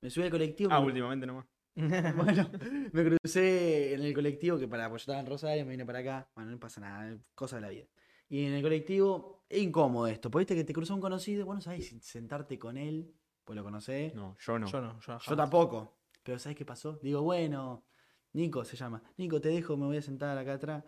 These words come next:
Speaker 1: Y él, me, y él se sentó delante mío. Y él me dice, "Eh, pues me siento acá adelante." Le digo, "Bueno, te agarras." Y me, me senté ahí con él. Y hablé con él todo el viaje y se pasó volando. Y me tiró una que es tal cual.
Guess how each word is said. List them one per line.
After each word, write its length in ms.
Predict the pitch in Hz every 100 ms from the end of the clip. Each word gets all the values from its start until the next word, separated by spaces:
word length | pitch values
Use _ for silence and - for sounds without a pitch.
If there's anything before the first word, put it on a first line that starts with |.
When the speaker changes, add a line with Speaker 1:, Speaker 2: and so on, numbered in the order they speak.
| - _ -
Speaker 1:
Y 60 |
él, 60 | 165
me, 140 | 160
y 180 | 165 143
él 60 | 165
se 80 | 165
sentó 200 | 151 160
delante 240 | 160 151
mío. 320 | 175 165 117 -
Y 60 | 139
él 40 |
me 80 | 143
dice, 260 | 143 131 160
"Eh, 140 | 196
pues 120 | 123 123
me 60 |
siento 160 | 131 139
acá 100 | 139
adelante." 340 | 170 170 135
Le 80 | 135
digo, 280 | 143 123 120 _ _ _
"Bueno, 380 | 160 165 151 170
te 60 | 214
agarras." 280 | 143 135
Y 120 | 113 120
me, 160 | 131
me 120 | 123
senté 240 | 117 117 131
ahí 100 | 131
con 120 | 127
él. 160 | 117 98 _ _ _ _
Y 120 | - 98
hablé 200 | 110 127
con 140 | 135
él 100 | 143
todo 160 | 147 147
el 140 | 147
viaje 380 | 165 160 - 170
y 20 |
se 120 | 170
pasó 220 | 101 113
volando. 400 | 113 107 98 98 _ _ _ _ -
Y 40 |
me 140 | 143 147
tiró 260 | 165 185
una 320 | 180 196 175
que 80 | 139
es 60 | 143
tal 180 | 117 117
cual. 340 | 139 -